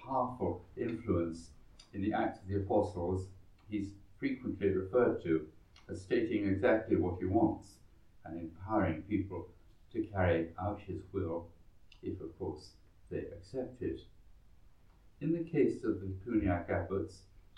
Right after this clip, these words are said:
we see a remarkable reform in the church of the eleventh century, not just the monastic life. For Cluny, at its height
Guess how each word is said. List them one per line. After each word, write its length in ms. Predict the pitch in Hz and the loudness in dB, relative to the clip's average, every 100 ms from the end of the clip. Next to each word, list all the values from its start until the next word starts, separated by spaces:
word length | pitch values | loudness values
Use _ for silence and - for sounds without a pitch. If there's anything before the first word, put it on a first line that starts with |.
| - | -12
we 120 | 120 | -10
see 300 | - - 131 | -8 -4 -4
a 80 | 123 | -2
remarkable 720 | 107 117 127 139 139 107 113 | -2 -2 -2 -4 -4 -4 0
reform 600 | 101 101 - 127 98 92 92 - | 0 -2 0 4 4 4 0 -6
in 140 | 104 | -6
the 180 | 90 - | -6 -2
church 360 | - 101 - - - - - - - | 4 4 4 -6 -16 -18 -20 -18 -8
of 180 | 92 90 | -6 -2
the 240 | 90 92 | -2 -2
eleventh 380 | 98 98 92 80 | 0 2 0 -4
century, 540 | 104 95 95 - 127 - - - - | -2 -2 0 -2 -2 -6 -12 -20 -10
not 260 | 131 - - | -4 -4 -2
just 280 | 107 104 - | -2 -2 -4
the 80 | |
monastic 560 | 104 104 101 92 - - | -2 0 0 -2 -4 -2
life. 300 | 123 110 - - - - - - - - - - - - | 0 0 -2 -8 -20 -20 -20 -20 -20 -20 -20 -20 -20 -10
For 220 | 92 92 - | -6 -6 -2
Cluny, 360 | 131 120 85 85 | 0 4 2 0
at 180 | 95 - | -4 -10
its 160 | - - | -12 -4
height 260 | 101 - | 0 2